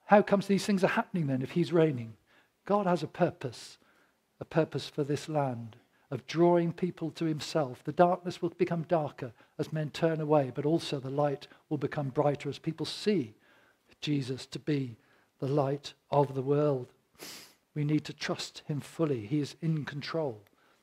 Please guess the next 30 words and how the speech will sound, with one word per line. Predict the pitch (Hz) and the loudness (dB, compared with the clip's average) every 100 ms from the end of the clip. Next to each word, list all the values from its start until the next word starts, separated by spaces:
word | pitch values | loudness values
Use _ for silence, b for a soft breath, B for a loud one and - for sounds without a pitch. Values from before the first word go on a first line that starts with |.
| - | -8
There's | 147 | -6
no | 147 147 | -4 -4
question | - 160 - - 143 | -2 -2 -4 -6 -4
about | 139 151 139 | 2 2 2
it. | 139 - | -4 -2
And | 170 | 2
that | 247 - | 2 2
brings | 214 143 | 2 2
rest. | 156 170 - - - - B B B | 0 0 -2 -12 -14 -20 B B B
That | - 202 | 0 0
brings | 160 135 | -2 0
rest | 143 160 - - | 4 4 2 -4
to | 151 | -2
our | 143 | -2
souls | - - 156 135 113 - b b b b | -2 2 2 2 -2 -16 b b b b
when | 147 139 | -2 4
we | 151 | 4
acknowledge | 147 160 160 143 120 - - _ _ _ _ B B B _ - | 4 -2 -4 -4 -6 -12 -20 _ _ _ _ B B B _ -8
and | 127 | -6
believe | 139 143 165 127 | 0 4 4 4
and | 135 127 | -4 -10
trust | - 185 - | -8 -8 -10
that | 151 | -12
he | - 190 180 | -6 4 6
is | 190 | 4
in | 135 123 | 2 -8
control | 123 117 139 120 104 b b b b - | -10 -10 -8 -8 -12 b b b b -8
of | 131 | -4
all | 143 | -4
things. | 135 - 135 131 104 - | -4 -6 -8 -8 -14 -20